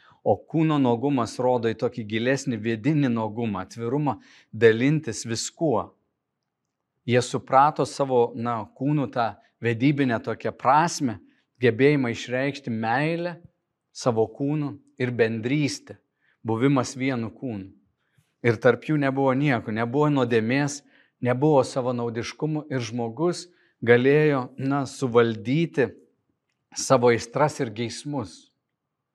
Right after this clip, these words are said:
Ar įsivaizduoji tokią būseną, kai, na, tu gali save suvaldyti, tavęs neveda geismas, jis nepaverčia tavęs kaip gyvuliu.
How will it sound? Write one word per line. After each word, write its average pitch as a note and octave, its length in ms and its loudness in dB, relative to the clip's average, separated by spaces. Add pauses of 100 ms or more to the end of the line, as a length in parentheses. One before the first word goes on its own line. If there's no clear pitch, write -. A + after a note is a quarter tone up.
(480)
Ar A2+ 140 -6
įsivaizduoji A#2+ 680 -2
tokią B2 320 -6
būseną, B2 560 -10
kai, A2+ 220 -12 (580)
na, A2 320 -6 (640)
tu B2+ 80 0
gali B2 240 2
save A#2+ 400 -4
suvaldyti, G#2+ 800 -10 (160)
tavęs G#2+ 400 -8
neveda A#2 480 -2
geismas, A2 480 -8
jis G#2+ 160 -14
nepaverčia A2+ 640 -4
tavęs A2+ 400 -10
kaip G2 240 -10
gyvuliu. A2+ 460 -2